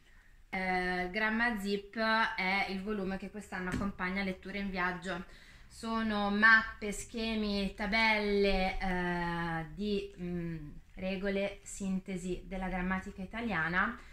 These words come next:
eh, è inclusivo perché è tutto con font ad alta leggibilità, suddiviso nelle varie,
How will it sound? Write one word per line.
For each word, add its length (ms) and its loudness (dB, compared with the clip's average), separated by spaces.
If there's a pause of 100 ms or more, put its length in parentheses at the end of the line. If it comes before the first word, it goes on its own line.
(280)
eh, 520 -2
è 100 -6
inclusivo 720 -2
perché 260 -6
è 60 -8
tutto 800 -4
con 240 -6
font 520 -4
ad 380 -2
alta 260 -2
leggibilità, 840 -2
suddiviso 580 -4
nelle 480 -2
varie, 500 0